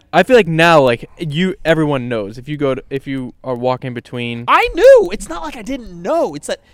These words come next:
Speaker 2: okay, what, what is your policies? 'Cause I'm walking outside. I don't feel like, and I, I don't feel like, "Oh, I gotta put a mask on." Like, I wasn't worried. I'm walking outside around the fucking restaurant where there nobody else is.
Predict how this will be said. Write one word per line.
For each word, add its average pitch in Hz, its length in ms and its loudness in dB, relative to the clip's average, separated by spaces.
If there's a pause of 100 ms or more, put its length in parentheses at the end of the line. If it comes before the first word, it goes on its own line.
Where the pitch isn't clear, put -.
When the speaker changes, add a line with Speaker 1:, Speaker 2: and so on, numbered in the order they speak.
(160)
Speaker 2:
okay, 233 240 -4
what, 170 380 -6
what 202 160 -6
is 208 80 -12
your 196 100 -12
policies? 233 580 -8
'Cause 185 200 -10
I'm 180 160 -8
walking 202 400 -6
outside. 170 640 -12
I 147 80 -8
don't 208 180 -8
feel 185 200 -12
like, 156 260 -10
and 147 80 -12
I, 143 180 -10
I 131 60 -12
don't 143 160 -12
feel 139 100 -14
like, 127 160 -14 (160)
"Oh, - 100 -10
I - 60 -10
gotta 127 140 -8
put 131 80 -12
a 127 40 -10
mask 151 300 -8
on." 113 140 -12
Like, 123 120 -14
I 127 60 -12
wasn't 147 200 -14
worried. 123 240 -14 (260)
I'm 147 80 -10
walking 185 460 -8
outside 185 520 -12
around 185 520 -4
the 208 80 -8
fucking 226 320 -12
restaurant 214 320 -12
where 165 80 -8
there 170 80 -6
nobody 196 320 -6
else 262 200 -8
is. 135 280 -18